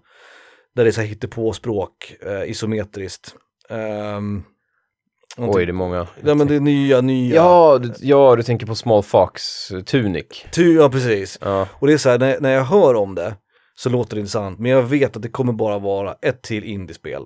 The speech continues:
Speaker 1: Och så kommer streamare sitta och spela och säga, "Ja, det var så djupt och så speciellt och det här är unikt och det här är så här." Jag är,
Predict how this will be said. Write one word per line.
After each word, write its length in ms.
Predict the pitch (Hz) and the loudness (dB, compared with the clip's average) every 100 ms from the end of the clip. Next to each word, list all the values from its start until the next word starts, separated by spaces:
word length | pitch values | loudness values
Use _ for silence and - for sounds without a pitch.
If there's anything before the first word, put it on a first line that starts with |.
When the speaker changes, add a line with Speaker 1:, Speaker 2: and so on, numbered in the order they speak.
| - | -12
Speaker 1:
Och 120 | 120 | -12
så 80 | 127 | -4
kommer 180 | 131 | -4
streamare 540 | 117 127 113 107 107 98 | -2 -4 -4 -4 -4 -6
sitta 260 | 113 101 | -10 -12
och 40 | 101 | -10
spela 220 | 107 90 | -10 -8
och 140 | 92 | -10
säga, 140 | - 104 110 | -8 -6 2
"Ja, 180 | 123 117 | 4 4
det 100 | 117 | 0
var 120 | 113 | -4
så 160 | 104 | -6
djupt 320 | 104 104 98 101 | -8 -10 -12 -14
och 100 | 95 | -12
så 140 | 101 | -14
speciellt 680 | - 101 98 98 98 - 104 | -12 -14 -10 -10 -10 -12 -12
och 60 | |
det 80 | 101 | -10
här 140 | 98 | -10
är 120 | 107 107 | -10 -8
unikt 400 | 101 98 - 95 | -10 -12 -16 -14
och 60 | |
det 60 | 95 | -12
här 40 | |
är 40 | 98 | -10
så 80 | 87 | -10
här." 60 | |
Jag 140 | 117 | -6
är, 80 | 143 | -6